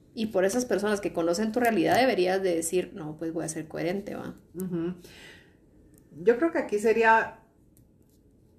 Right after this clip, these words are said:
Speaker 2: "Estoy feliz con la pareja con la que estoy". Publique o no publique,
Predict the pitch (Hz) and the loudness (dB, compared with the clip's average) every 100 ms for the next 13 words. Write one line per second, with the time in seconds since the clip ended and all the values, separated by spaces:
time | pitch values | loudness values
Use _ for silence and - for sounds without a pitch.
0 | _ - 202 214 208 254 262 - 285 277 | _ -12 -2 2 2 2 0 -2 -4 -2
1 | 233 226 269 269 247 220 208 202 262 392 | 0 0 0 -4 -8 -8 -8 -4 -2 -2
2 | - - _ - - _ _ 220 190 196 | -4 -14 _ -20 -20 _ _ 2 4 2
3 | 214 226 196 196 208 214 233 392 - | 2 0 0 0 0 0 -2 -6 -6